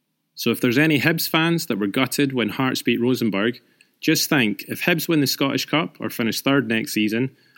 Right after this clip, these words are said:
Hearts' win over Rosenborg could be the difference between that meaning guaranteed group stage football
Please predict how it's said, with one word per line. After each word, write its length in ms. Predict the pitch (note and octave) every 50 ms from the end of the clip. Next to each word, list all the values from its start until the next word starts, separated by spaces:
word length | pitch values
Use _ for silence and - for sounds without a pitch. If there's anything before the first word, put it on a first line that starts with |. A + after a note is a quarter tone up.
| _ -
Hearts' 400 | - - E3 F3 F3+ - - -
win 220 | - D3+ D#3+ D#3 D3+
over 220 | C#3+ B2+ C3 C3+
Rosenborg 600 | B2+ C3 C#3 C3 - A#2+ G#2 F#2+ G2+ G2+ G#2+ G2+ - - -
could 260 | - - F3+ E3 C#3+
be 140 | C#3+ D3+ D3+
the 80 | D3 C#3
difference 520 | C3+ C3+ B2+ - - A2 G2 G2 F#2 -
between 340 | - A2 - - A2+ A2 A2
that 180 | A2+ A2 A2
meaning 260 | - A2 G#2+ G#2+ G2+ G2
guaranteed 600 | - C#3 C#3 D3 D3 D3 C#3+ - - C3+ A#2+ A2
group 260 | - C#3+ D3 - -
stage 260 | - - A#2+ G#2+ -
football 480 | - G#2+ G#2 F2+ G2 G2 G2 G2+ G2